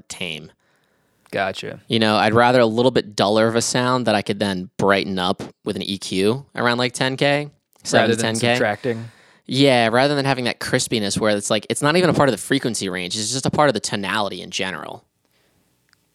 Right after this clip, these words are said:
Speaker 2: Yeah, I wonder what your voice would sound like on a real sixty-seven as opposed to
Speaker 1: Yeah, I don't
Speaker 2: the
Speaker 1: know.
Speaker 2: seventy dollar
Speaker 1: <laughs>
Speaker 2: kind of
Speaker 1: Yeah.
Speaker 2: knockoff ones that we have.
Speaker 1: Yeah,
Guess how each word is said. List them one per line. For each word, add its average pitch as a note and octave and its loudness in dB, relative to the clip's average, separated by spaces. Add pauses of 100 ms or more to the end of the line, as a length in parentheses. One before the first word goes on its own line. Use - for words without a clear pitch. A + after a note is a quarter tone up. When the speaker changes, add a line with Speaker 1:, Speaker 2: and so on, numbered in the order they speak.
(140)
Speaker 2:
Yeah, F3 4
I F3+ 4
wonder A#3+ 0
what F#3 0
your D3 2
voice C#3 0
would A#2 -2
sound A#2 -2
like A2+ -2
on G#2+ -6
a G#2 -6
real G#2+ -2
sixty-seven E2+ -8 (200)
as G#2 -8
opposed G2 -6
to - -6
Speaker 1:
Yeah, D4+ -2
I E4 -4
don't E4+ -4
Speaker 2:
the F#4 -4
Speaker 1:
know. - -4 (760)
Speaker 2:
seventy G2+ -6
dollar G2+ -4 (280)
Speaker 1:
<laughs> A#2 -6
Speaker 2:
kind G#2 -4
of G2 -8
Speaker 1:
Yeah. G2+ -4
Speaker 2:
knockoff G2 -4
ones F#2 -10
that - -12
we F#2 -12
have. - -10 (600)
Speaker 1:
Yeah, D2 -16